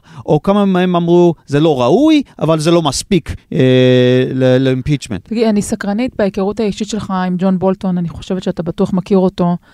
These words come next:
Speaker 2: כמה משמעותי יהיה, תהיה הסיטואציה אם הוא... יוזמן?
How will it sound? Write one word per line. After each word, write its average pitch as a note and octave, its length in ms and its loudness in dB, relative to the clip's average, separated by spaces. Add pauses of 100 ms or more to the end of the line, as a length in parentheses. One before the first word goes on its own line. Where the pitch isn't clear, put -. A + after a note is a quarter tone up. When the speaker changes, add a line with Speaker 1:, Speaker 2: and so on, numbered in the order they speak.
(520)
Speaker 2:
כמה A3+ 260 0
משמעותי G#3+ 760 0
יהיה, G3 420 0
תהיה G#3 300 0
הסיטואציה G3 840 -2 (140)
אם F#3+ 140 0
הוא... G#3+ 460 2 (460)
יוזמן? G3+ 580 -2